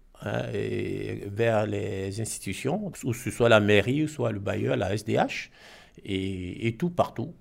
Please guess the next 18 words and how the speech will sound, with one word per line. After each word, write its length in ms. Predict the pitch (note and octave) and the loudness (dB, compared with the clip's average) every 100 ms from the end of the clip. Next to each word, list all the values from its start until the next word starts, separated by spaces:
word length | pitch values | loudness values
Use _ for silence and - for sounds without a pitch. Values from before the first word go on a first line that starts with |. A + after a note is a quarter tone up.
| - | -6
Et 60 | A2+ | -2
d'ailleurs, 440 | G#2 G2+ A2 G#2+ | 2 2 2 0
même 300 | A2+ B2+ C#3+ | 2 2 4
au 80 | C3+ | 2
niveau 340 | B2 A2+ B2 | 0 0 0
de, 640 | A#2+ A2+ A2 G#2+ G2+ G2+ G2+ - - - | 0 -2 -2 -4 -6 -8 -12 -18 -10 -6
des 80 | A2 | -2
problèmes, 560 | A2+ A2 B2+ B2+ A#2+ | -2 0 0 0 0
euh, 160 | A2 G#2 | -2 -2
personnels, 640 | A2 G2+ A2 A#2 D3+ - - - - - | -2 -2 0 0 0 -4 -16 -20 -20 -6
nous 200 | A2+ A#2 | -2 4
avions 280 | A#2 A#2 C3 | 6 6 4
même 280 | A#2 B2+ C3 | 4 2 0
un 180 | A#2+ A2+ | 0 0
avo-, 340 | G#2 A2 B2 G#2+ | -2 -2 -2 0
euh, 580 | G#2 G#2 G2+ G2 F#2+ G#2+ | 0 0 -2 -2 -2 -2
un 140 | A2 | 0
avocat 420 | G2+ G#2 C3+ - | 0 0 -2 -2